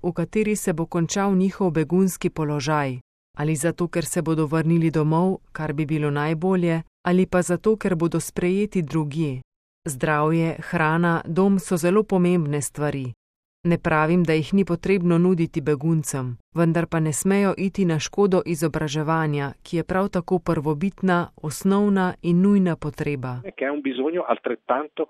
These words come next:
Speaker 2: primordiale, primario e urgente.
Speaker 1: Ob koncu pa je Grandi poudaril, da poleg vojne v Siriji ne smemo pozabiti tudi na tiste države, kjer je vojna postala endemična. Na področju Bližnjega vzhoda do Afganistana,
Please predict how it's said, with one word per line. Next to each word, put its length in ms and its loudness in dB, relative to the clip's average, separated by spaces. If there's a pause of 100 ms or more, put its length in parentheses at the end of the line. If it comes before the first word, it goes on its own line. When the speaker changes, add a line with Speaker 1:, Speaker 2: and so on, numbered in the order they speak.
Speaker 2:
primordiale, 1000 2
primario 680 -2
e 80 -4
urgente. 760 -8
Speaker 1:
Ob 160 -8
koncu 380 0
pa 120 -4
je 120 0
Grandi 440 0
poudaril, 680 0
da 140 -2
poleg 360 -2
vojne 380 2
v 80 0
Siriji 480 0
ne 120 2
smemo 380 0
pozabiti 580 -2
tudi 260 0
na 140 2
tiste 360 -2
države, 600 -2
kjer 240 -2
je 100 2
vojna 400 0
postala 600 -2
endemična. 920 -2 (640)
Na 160 2
področju 560 0
Bližnjega 480 0
vzhoda 540 0 (100)
do 80 4
Afganistana, 1120 0